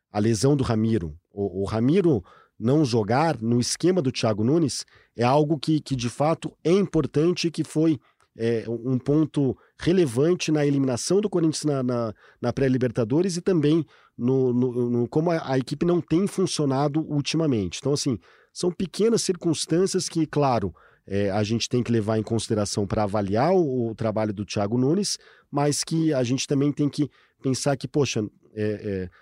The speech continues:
não fosse tudo isso também, talvez a gente não tivesse esse princípio de crise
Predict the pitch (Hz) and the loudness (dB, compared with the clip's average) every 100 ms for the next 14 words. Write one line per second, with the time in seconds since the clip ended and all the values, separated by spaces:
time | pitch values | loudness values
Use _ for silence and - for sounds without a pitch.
0 | _ 107 113 - 156 - - - 190 170 | _ -4 -4 0 -2 -2 -6 -4 -2 0
1 | 151 160 - 123 120 117 160 156 - _ | 0 0 -4 -2 0 2 2 0 -4 _
2 | - 131 135 131 147 135 147 143 131 127 | -4 -2 0 0 0 0 -2 -4 -2 0
3 | 143 - 151 143 135 - 135 151 156 131 | 0 -2 -2 -2 -2 -4 -6 -2 -2 -2
4 | - 220 220 214 156 - 147 160 175 180 | -2 -4 -2 -2 -2 -4 -2 0 0 -2